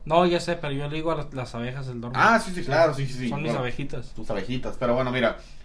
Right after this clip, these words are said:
Speaker 2: Manchester City contra Borussia Dortmund. El Borussia Dortmund con un Haaland que en la Champions está enchufado.
Speaker 1: Está enchufado, el goleador de la Champions,
Speaker 2: El
Speaker 1: ¿no?
Speaker 2: goleador de la uefa Champions League contra el City, que ya sabemos el poder que tiene.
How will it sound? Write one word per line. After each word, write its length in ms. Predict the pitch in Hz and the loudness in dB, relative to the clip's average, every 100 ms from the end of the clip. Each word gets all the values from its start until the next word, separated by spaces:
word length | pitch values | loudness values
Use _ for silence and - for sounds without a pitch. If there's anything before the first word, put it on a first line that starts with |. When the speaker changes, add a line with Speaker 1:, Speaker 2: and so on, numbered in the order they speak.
| - - - | -12 -10 -6
Speaker 2:
Manchester 360 | 143 160 - | -4 -4 -4
City 160 | 139 170 | -4 -4
contra 240 | 170 147 | -4 -2
Borussia 240 | 135 143 175 | -2 -2 0
Dortmund. 280 | 202 214 214 | 0 0 -4
El 140 | 120 | -2
Borussia 260 | 120 143 185 | -2 -2 -4
Dortmund 280 | 175 190 196 | -6 -6 -4
con 140 | 139 | -4
un 80 | 139 | -2
Haaland 360 | 139 165 202 202 | -2 -2 -2 -6
que 100 | 156 | -6
en 120 | 113 | -4
la 100 | 95 | -4
Champions 580 | 113 117 135 127 - - | -4 -4 -4 -6 -8 -14
está 220 | 101 - | -10 -6
enchufado. 500 | 113 110 - 143 180 | -6 -4 0 2 0
Speaker 1:
Está 160 | 139 131 | -2 -8
enchufado, 460 | 120 123 127 143 | -8 -6 -2 -2
el 60 | 151 | -2
goleador 400 | 139 120 113 135 | -2 -2 -2 -4
de 60 | 147 | -6
la 120 | 113 | -8
Champions, 380 | 135 135 135 113 | -6 -6 -6 -2
Speaker 2:
El 100 | 113 | 0
Speaker 1:
¿no? 40 | |
Speaker 2:
goleador 480 | 120 117 101 113 143 | 2 2 4 4 2
de 120 | 147 | 0
la 200 | 147 113 | 0 -2
uefa 280 | 120 120 131 | -2 -4 -2
Champions 400 | 135 139 139 135 | -4 -4 -4 -4
League 180 | 156 175 | -4 -4
contra 320 | 165 143 135 | -4 -4 -2
el 120 | 113 | -2
City, 200 | 113 160 | -2 -6
que 100 | 175 | -4
ya 80 | 170 | -4
sabemos 260 | 185 185 143 | -2 -2 -2
el 100 | 131 | -2
poder 240 | 110 95 | -2 -2
que 80 | 95 | -2
tiene. 220 | 92 - | -4 -4